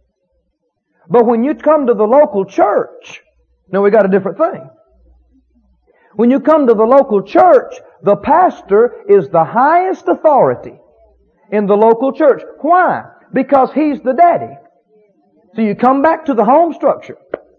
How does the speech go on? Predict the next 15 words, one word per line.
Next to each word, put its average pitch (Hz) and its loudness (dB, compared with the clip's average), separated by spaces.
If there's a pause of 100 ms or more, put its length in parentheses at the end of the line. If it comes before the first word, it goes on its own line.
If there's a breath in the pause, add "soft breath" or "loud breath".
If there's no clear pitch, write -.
(680)
Is 160 -6
that 233 2
right? 262 0 (1400)
Now, 254 0 (160)
now 226 -4
what, 262 -2
what, 311 -4
one 330 -4
thing 330 -4
that's 247 -10
caused 269 -2
a 214 -10
lot 262 2
of - -8
confusion 208 -6